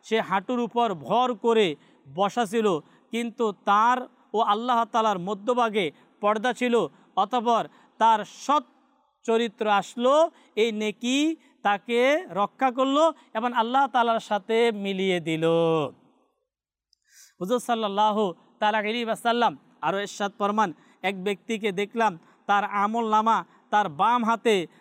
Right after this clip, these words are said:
দেওয়া হচ্ছে। তখন তার মধ্যে ভয় চলে আসলো, তার আমল নামা তার বাম হাতে দেওয়া হচ্ছে। আল্লাহ তাবারক ওয়া তাআলার ভয়, তাকওয়া এসে পড়ল।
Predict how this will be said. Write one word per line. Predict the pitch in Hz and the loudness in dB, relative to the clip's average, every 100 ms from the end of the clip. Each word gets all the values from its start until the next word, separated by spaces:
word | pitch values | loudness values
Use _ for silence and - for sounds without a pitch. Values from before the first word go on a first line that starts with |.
| _ | _
দেওয়া | 156 190 208 | -4 2 2
হচ্ছে। | 190 180 - - 160 139 _ _ _ _ _ _ _ _ _ _ _ _ _ _ | 0 -4 -8 -10 -10 -10 _ _ _ _ _ _ _ _ _ _ _ _ _ _
তখন | 220 220 247 | -4 -2 -2
তার | 233 226 | 0 0
মধ্যে | 233 233 208 262 | 0 -4 -2 -2
ভয় | 180 - 190 294 | -2 -4 -2 0
চলে | - 269 254 | -2 -4 0
আসলো, | 233 - - 180 - _ _ _ _ _ _ _ _ _ _ _ _ | -2 -4 -12 -14 -14 _ _ _ _ _ _ _ _ _ _ _ _
তার | - 220 | 2 4
আমল | 220 226 269 262 | 4 2 2 2
নামা | 233 233 311 370 - - _ - | 2 2 2 2 -4 -20 _ 0
তার | 233 226 | 2 2
বাম | 180 220 277 | 2 2 2
হাতে | 254 254 254 | 2 0 0
দেওয়া | 247 240 | 2 2
হচ্ছে। | 233 240 - 262 254 214 185 _ _ _ _ _ _ _ _ | 2 -2 -2 2 4 2 -2 _ _ _ _ _ _ _ _
আল্লাহ | - 247 285 285 | -2 0 2 0
তাবারক | 294 247 277 269 240 | 0 0 2 0 -2
ওয়া | 262 | -4
তাআলার | 254 254 247 220 | -2 0 0 0
ভয়, | 160 160 240 294 285 156 - _ _ _ | -6 -2 2 4 2 -2 -12 _ _ _
তাকওয়া | 202 226 254 247 285 294 - | -2 0 0 2 2 0 -4
এসে | 214 - 262 | -8 -2 -4
পড়ল। | - 233 226 | 0 0 2